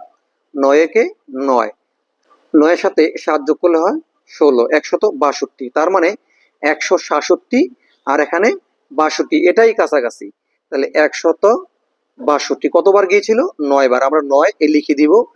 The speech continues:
তৃতীয় সংখ্যার উপরে। হুম, এখন আমরা বিয়োগ করবো যথারীতি। আহ, সাত থেকে দুই চলে গেলে থাকে আমাদের পাঁচ, আর ছয় ছয় মিলে গেছে,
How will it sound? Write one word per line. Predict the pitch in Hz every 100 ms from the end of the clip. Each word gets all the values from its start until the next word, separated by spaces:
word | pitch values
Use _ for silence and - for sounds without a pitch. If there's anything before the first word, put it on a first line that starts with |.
| _ _ _
তৃতীয় | 214 214 226 -
সংখ্যার | 175 160 156 151
উপরে। | 135 123 - _ _ _ _
হুম, | 226 269 147 _ _
এখন | 170 180
আমরা | 170 160
বিয়োগ | 143 143
করবো | 160 151
যথারীতি। | 139 143 139 196 240 _ _ _ _
আহ, | 135
সাত | 131 139 -
থেকে | 139
দুই | 131 139
চলে | 151 143
গেলে | 139
থাকে | 131 131 139
আমাদের | 139 160 202 - _ _
পাঁচ, | 139 127 175 - _ _ _ _ _ _ _ 123
আর | 117 113 110 - _ _ _ _ _ _ -
ছয় | 143 135
ছয় | 139 139 165
মিলে | 156 139 143
গেছে, | 147 -